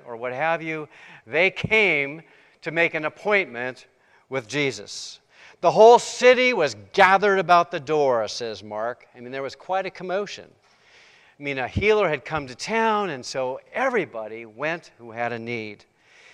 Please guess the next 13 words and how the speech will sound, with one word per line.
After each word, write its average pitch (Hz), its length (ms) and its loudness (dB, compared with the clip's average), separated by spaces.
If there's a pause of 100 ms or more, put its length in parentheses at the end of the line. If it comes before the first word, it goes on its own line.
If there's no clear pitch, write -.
(480)
People 202 300 6
were 165 100 6
pressing 214 440 4
in 190 160 4
all 160 240 8
around 220 400 6
him, 196 340 2
and 156 200 -2
the 147 60 -4
response 180 600 -2
was 147 140 -10
absolutely 190 960 0
overwhelming. 196 800 -2